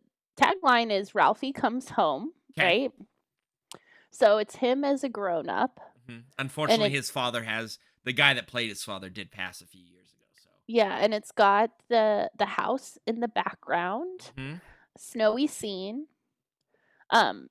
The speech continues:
Speaker 1: and that, that's about it. Like,
Speaker 2: All right.
Speaker 1: <clears throat> and
Speaker 2: So
Speaker 1: s-, so I guess it's implying that he's, like, coming home for Christmas, I
Speaker 2: And,
Speaker 1: guess.
Speaker 2: and I, I'm gonna assume he's bringing the entire fam. He's bringing his new family.
Speaker 1: Yeah.
Speaker 2: Maybe,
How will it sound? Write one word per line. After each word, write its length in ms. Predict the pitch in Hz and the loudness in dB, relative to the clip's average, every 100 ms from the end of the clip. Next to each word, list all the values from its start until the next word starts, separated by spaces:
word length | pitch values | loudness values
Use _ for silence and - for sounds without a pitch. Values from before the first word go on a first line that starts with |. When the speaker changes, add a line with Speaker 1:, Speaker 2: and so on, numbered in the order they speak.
| - | -4
Speaker 1:
and 160 | 233 | -2
that, 140 | - - - | -2 -6 0
that's 240 | 294 381 | 2 2
about 280 | 453 415 427 466 | 0 0 0 4
it. 140 | - - _ _ - | 2 2 _ _ -4
Like, 260 | 220 190 | 0 2
Speaker 2:
All 60 | 165 | 2
right. 260 | 120 107 _ _ _ _ _ | 0 -4 _ _ _ _ _
Speaker 1:
<clears throat> 200 | 214 196 214 _ _ _ _ _ - - | -12 -12 _ _ _ _ _ _ -14 0
and 160 | 226 208 | 2 2
Speaker 2:
So 220 | 160 135 | 0 -2
Speaker 1:
s-, 240 | 127 - _ | -8 -18 _
so 180 | - 240 | 0 4
I 80 | 233 | 6
guess 220 | 269 302 | 4 0
it's 140 | 294 | -2
implying 600 | 269 254 - 202 190 240 226 | -2 0 2 2 2 -2 -4
that 100 | 196 | -4
he's, 160 | 214 | -2
like, 200 | 180 - | -2 -2
coming 360 | - 180 196 233 | 0 0 0 -6
home 320 | 233 226 254 - | -6 -6 -8 -6
for 100 | 247 | -6
Christmas, 680 | - 269 - 330 427 - - | 0 -2 -2 -6 -6 -8 -4
I 40 | |
Speaker 2:
And, 80 | 285 | 0
Speaker 1:
guess. 420 | 392 494 - - 131 | 2 0 -4 -6 2
Speaker 2:
and 100 | 143 | 4
I, 160 | 151 147 | 4 2
I'm 200 | 156 160 | -2 -2
gonna 260 | 170 175 | -4 -2
assume 360 | 165 - 202 180 | -4 -4 -4 -4
he's 200 | 185 196 | -8 -8
bringing 320 | 240 277 220 | -8 -8 -6
the 120 | 165 | -6
entire 380 | 135 135 123 104 | -8 -6 -6 -6
fam. 260 | - 92 85 _ _ | -8 -12 -12 _ _
He's 180 | 170 170 | -8 -4
bringing 300 | 208 214 180 | -2 -2 -4
his 260 | 165 135 139 | -6 -6 -4
new 280 | 165 202 | -4 -2
family. 360 | 185 - 92 87 82 _ 107 _ _ _ _ _ _ - | -4 -8 -10 -10 _ _ _ _ _ _ _ _ _ -10
Speaker 1:
Yeah. 480 | 262 311 320 - - - | -8 -4 -6 -6 -10 -6
Speaker 2:
Maybe, 580 | 151 160 165 165 156 | -2 0 -2 -6 -6